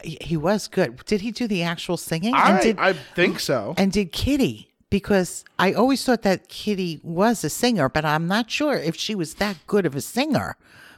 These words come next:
Speaker 1: But I could be wrong. So you look that up.
Speaker 2: Okay.
Speaker 1: So anyway, so the movie actually starts in Italy, but they don't out and out say that they're in Italy because at the time in real life,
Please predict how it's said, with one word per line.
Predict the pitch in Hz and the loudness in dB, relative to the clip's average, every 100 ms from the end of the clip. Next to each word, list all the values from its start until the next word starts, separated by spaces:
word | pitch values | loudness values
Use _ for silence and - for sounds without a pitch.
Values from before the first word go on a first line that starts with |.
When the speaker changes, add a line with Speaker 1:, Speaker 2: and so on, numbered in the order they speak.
| - | -2
Speaker 1:
But | 202 | 0
I | 185 | 2
could | 196 202 | 2 0
be | 180 | 0
wrong. | 180 190 | 2 2
So | 139 175 | 2 -2
you | 185 | 0
look | 254 262 | 0 0
that | - 170 | 2 0
up. | 113 - | -2 -6
Speaker 2:
Okay. | 170 202 - | -6 -4 -6
Speaker 1:
So | - 254 | 0 0
anyway, | 269 262 156 135 | 2 0 -2 -4
so | - 202 | -4 -2
the | 226 | -2
movie | 254 330 302 | -2 -2 -2
actually | 226 208 185 | -2 -4 -6
starts | - 208 196 180 | 0 0 0 -2
in | |
Italy, | 165 180 185 160 | -2 -2 0 -2
but | 135 143 | -2 -4
they | - 156 | -2 -2
don't | 196 233 190 | 0 -2 -2
out | 190 151 | -4 -2
and | 165 | -4
out | 151 - | -4 -6
say | - 196 185 143 123 - - - _ | -4 0 2 0 -4 -8 -18 -20 _
that | 156 143 | -4 -2
they're | 151 139 | -2 -2
in | - | -4
Italy | 170 170 135 | -4 -4 -6
because | 123 135 147 131 - - | -8 -8 -6 -6 -6 -8
at | 180 - | -8 -8
the | 139 | -12
time | - - 226 247 139 127 131 | -12 -10 -6 -2 -2 -2 -4
in | 160 143 120 | -6 -6 -2
real | 156 208 185 | 0 0 0
life, | 120 101 95 - - | -6 -8 -12 -14 -16